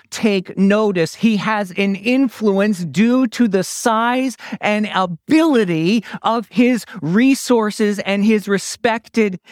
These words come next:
intellect. He is an influencer of the stock.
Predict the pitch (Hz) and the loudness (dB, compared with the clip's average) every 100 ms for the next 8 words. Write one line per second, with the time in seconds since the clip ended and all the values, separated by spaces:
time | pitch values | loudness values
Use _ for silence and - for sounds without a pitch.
0 | - - - 226 240 226 190 180 160 156 | -16 -8 -2 2 2 2 0 0 -2 -4
1 | - _ - 220 240 185 220 208 - 233 | -12 _ -2 2 2 2 0 0 -2 0
2 | 285 - 226 214 196 185 202 190 185 185 | 0 0 0 0 0 -2 -2 -2 -4 -4
3 | 175 190 - - 208 180 - | -4 -4 -4 -2 -2 -2 -8